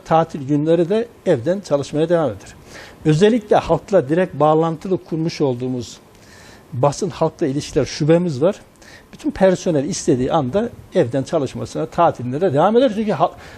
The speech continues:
aradığı zaman bağışçımız karşısına çıkmak zorunda. Böyle bir sistem kurduk. Biraz yoruyoruz onları ama onlar da severek yapıyorlar bunu.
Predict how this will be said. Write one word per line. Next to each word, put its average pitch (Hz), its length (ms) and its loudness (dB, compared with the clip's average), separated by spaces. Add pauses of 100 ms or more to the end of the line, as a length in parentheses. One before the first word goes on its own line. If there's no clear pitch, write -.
(140)
aradığı 175 320 6
zaman 160 360 4
bağışçımız 170 540 2
karşısına 175 380 -2
çıkmak - 360 -8
zorunda. 95 340 -16 (600)
Böyle 202 240 -2
bir 160 60 -10
sistem 160 400 -6
kurduk. 110 280 -12 (340)
Biraz 175 260 6
yoruyoruz 156 480 8
onları 147 320 6
ama 190 260 4 (340)
onlar 180 260 -4
da 175 80 0
severek 147 420 0
yapıyorlar 101 500 -12
bunu. 104 80 -14